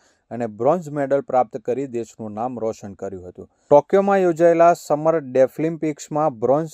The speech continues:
અને સિલ્વર મેડલ મેળવી ભારતનું નામ રોશન કર્યું છે. ઓગણીસ વર્ષના મોહમ્મદ મુર્તઝા વાણિયાએ રાઇફલ શૂટિંગમાં ઇન્ટરનેશનલ, નેશનલ અને સ્ટેટ લેવલ પર અનેક મેડલ મેળવ્યા છે. તેણે અત્યાર સુધીમાં તેર ગોલ્ડ,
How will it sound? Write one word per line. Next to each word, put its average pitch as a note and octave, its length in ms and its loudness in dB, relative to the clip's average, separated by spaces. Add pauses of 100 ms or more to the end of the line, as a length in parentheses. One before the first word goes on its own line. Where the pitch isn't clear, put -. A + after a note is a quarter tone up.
અને C3 160 -6
સિલ્વર D3 400 -4
મેડલ C#3+ 320 -2
મેળવી B2+ 440 -4 (360)
ભારતનું D3 440 0
નામ C3 240 -2
રોશન A2 340 -4
કર્યું F#2 300 -10
છે. - 180 -20 (680)
ઓગણીસ E3 380 -2
વર્ષના F3 360 0
મોહમ્મદ D3 420 -2
મુર્તઝા C3+ 500 -2
વાણિયાએ C#3 560 -2 (180)
રાઇફલ A#2+ 320 -2
શૂટિંગમાં B2+ 560 -8
ઇન્ટરનેશનલ, A2+ 680 -8 (440)
નેશનલ C3+ 540 -4
અને D3 180 -6
સ્ટેટ E3+ 380 -6
લેવલ D3 280 0
પર D3+ 320 0 (120)
અનેક D#3 340 -6
મેડલ B2 340 -6
મેળવ્યા A2+ 400 -4
છે. C#3+ 160 -8 (360)
તેણે C#3+ 160 -4
અત્યાર E3+ 280 2
સુધીમાં E3 540 -4
તેર C3+ 360 -2
ગોલ્ડ, D3+ 420 0